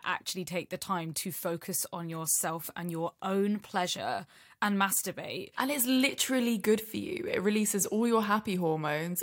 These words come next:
Speaker 2: and reduces stress. There's literally no reason not to masturbate.
Speaker 1: So, Florence, what have you been learning in your course?
Speaker 2: I've been learning techniques that I have never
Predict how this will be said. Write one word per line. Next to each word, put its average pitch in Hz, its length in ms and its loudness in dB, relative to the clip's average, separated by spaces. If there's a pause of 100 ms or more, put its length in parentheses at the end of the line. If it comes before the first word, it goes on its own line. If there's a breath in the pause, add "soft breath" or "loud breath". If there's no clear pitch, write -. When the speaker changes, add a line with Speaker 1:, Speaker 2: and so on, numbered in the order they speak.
(100)
Speaker 2:
and 220 260 6
reduces 226 600 2
stress. - 580 0 (260 loud breath)
There's 196 180 -2
literally 277 440 0
no 214 260 2
reason 175 680 0
not 160 420 -4
to - 120 -6
masturbate. 156 600 -8 (140)
Speaker 1:
So, 269 200 4
Florence, 226 360 2
what 240 140 2
have 262 100 4
you 254 120 0
been 220 180 2
learning 190 460 0
in 170 180 -8
your 156 180 -8
course? - 800 -8 (100)
Speaker 2:
I've 220 160 2
been 269 200 4
learning 269 520 2
techniques - 840 -2
that 165 300 2
I 170 120 -6
have 170 280 -6
never 180 1200 2